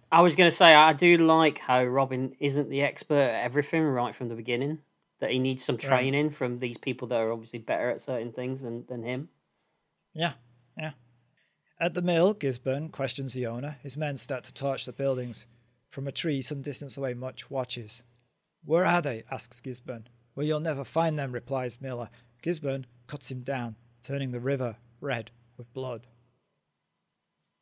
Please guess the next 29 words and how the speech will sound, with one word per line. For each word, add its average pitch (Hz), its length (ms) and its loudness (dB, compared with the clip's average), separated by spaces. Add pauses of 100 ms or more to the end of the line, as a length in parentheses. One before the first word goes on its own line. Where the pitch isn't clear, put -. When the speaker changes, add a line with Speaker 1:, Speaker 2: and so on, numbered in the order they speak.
(140)
Speaker 2:
Much 202 460 2
runs 175 320 -2
through 156 120 -2
the 151 80 0
woods. 156 460 -2
He 151 100 -10
encounters 180 480 -4
Rob 143 220 0
and 139 100 -6
his 131 160 -10
men. 131 280 -6 (440)
Much 185 260 -2
is 165 100 -6
incoherent, 170 600 -4
but - 200 -10
reveals 165 380 -2
that 165 100 -4
his 156 140 -8
father, 170 460 0 (160)
the, 165 180 -14
I 214 120 -2
didn't 254 200 -6
realise 190 400 4
that 156 220 0 (580)
the 160 80 -4
miller 175 280 4
was 147 160 0
Much's 147 380 -6
father. 156 460 -2